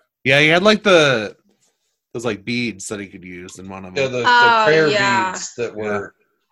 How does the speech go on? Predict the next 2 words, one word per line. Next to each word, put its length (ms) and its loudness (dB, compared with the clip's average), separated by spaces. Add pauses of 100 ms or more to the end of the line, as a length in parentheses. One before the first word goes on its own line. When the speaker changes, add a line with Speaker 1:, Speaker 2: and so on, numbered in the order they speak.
(200)
Speaker 2:
a 420 -8 (1800)
Speaker 3:
So 340 4